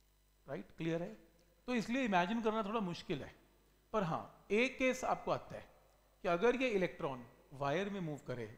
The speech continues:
तो वो current पैदा कर देगा, तो अगर ये electron नीचे जाए तो current ऊपर पैदा करेगा।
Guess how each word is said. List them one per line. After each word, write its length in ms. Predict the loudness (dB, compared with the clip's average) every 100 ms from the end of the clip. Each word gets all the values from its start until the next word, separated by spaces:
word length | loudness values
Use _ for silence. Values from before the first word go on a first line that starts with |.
| -8
तो 60 |
वो 60 | -8 -2
current 260 | -2 0 0
पैदा 220 | 0 0
कर 160 | -4
देगा, 280 | -8 -10 -12 -16 -20 _ _ _ _ _ _ _ -2
तो 120 | -2
अगर 340 | -2 0 2
ये 140 | 4 2
electron 560 | 2 0 0 -2 -2 -2
नीचे 320 | -2 -2 2
जाए 260 | 4 4 2 -6 -20 -20 -20 -16 -8
तो 60 |
current 300 | 0 0 0
ऊपर 180 | -2 -4
पैदा 220 | -6 -6 -8
करेगा। 360 | -12 -16 -20